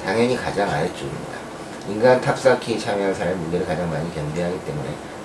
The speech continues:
모두가 아둥바둥 위쪽으로 아령합니다. 척추에서는 요추가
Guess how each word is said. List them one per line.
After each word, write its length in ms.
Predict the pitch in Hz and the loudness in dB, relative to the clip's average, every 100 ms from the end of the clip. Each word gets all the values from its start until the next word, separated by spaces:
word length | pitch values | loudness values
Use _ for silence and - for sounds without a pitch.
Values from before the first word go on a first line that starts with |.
| - | -4
모두가 640 | - - - 101 117 - | 2 2 4 6 6 6
아둥바둥 520 | - 98 98 92 117 113 | 2 0 2 2 2 0
위쪽으로 420 | 95 - 110 110 | -2 -2 2 4
아령합니다. 540 | 101 80 80 71 64 - - - - - - - - - - - - - | 4 0 -2 -4 -6 -10 -10 -10 -10 -10 -10 -10 -10 -10 -10 -12 -8 -6
척추에서는 560 | - 165 151 165 151 | 4 8 8 8 6
요추가 580 | 98 - - 80 76 | 4 2 -2 -2 -2